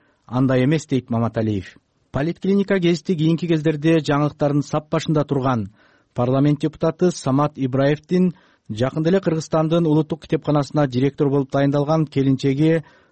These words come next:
Нуржан Иманкулова тууралуу маалымат жарыялаган. Анда депутат Ибраевдин үй бүлөсүнө таандык фирмалар, курулуш компаниялар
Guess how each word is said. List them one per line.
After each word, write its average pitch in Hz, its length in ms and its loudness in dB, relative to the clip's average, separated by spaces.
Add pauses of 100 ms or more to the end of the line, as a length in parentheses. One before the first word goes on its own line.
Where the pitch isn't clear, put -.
Нуржан 131 560 0
Иманкулова 156 640 0
тууралуу 139 640 0
маалымат 123 480 -2
жарыялаган. 120 600 0 (460)
Анда 143 500 0
депутат 147 420 -2
Ибраевдин 151 520 -2
үй 139 160 0
бүлөсүнө 143 340 0
таандык 135 420 -2
фирмалар, 165 560 0
курулуш 135 380 0
компаниялар 135 680 0